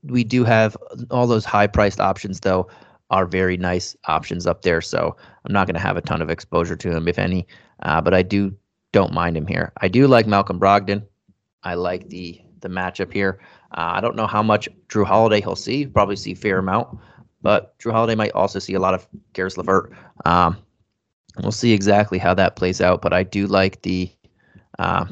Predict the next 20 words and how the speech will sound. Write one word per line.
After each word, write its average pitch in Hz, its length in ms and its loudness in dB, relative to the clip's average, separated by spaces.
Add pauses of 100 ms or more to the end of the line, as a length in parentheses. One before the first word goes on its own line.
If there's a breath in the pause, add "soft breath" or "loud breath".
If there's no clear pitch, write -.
(640)
Brogdon 95 460 0
matchup 92 320 -8
here, 92 160 -6
and 90 100 -6
at 87 140 -10
only 110 200 -4
seven 92 440 -6
three, 95 400 -4 (800)
that 98 240 4
is 98 160 4
a 90 200 0
solid 90 380 2
price 85 280 0
tag. 85 380 -2
Caris 101 220 0
LeVert, 98 280 2
same 95 220 -4
thing, 95 220 -2
five 92 320 -2
two. 92 300 -2